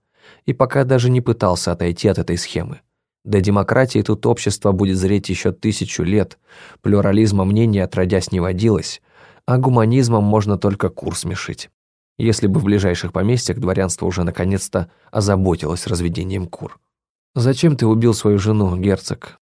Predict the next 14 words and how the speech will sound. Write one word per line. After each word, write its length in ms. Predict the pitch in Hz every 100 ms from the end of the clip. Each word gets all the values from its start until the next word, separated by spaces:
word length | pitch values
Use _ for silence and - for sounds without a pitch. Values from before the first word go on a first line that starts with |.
| _ -
интересовался 760 | 110 101 90 - 104 101 - -
он 260 | 117 127
уже 220 | 107 101
почти 420 | - 95 - - 117
равнодушно. 720 | 101 101 98 87 - - - _ _ _ _ _ _ _
«Так 340 | - 127 - - _ _ - - 60
жена 420 | 117 135 131 170
же!» — 360 | 127 101 90 85 _ _ _ _ _
в 120 | 107
отчаянии 520 | 101 95 - 104 90 95
разводил 500 | 92 92 92 95 92
тот 260 | 120 120
трясущимися 720 | - 98 - 95 95 95 -
руками. 480 | 98 90 90 85 87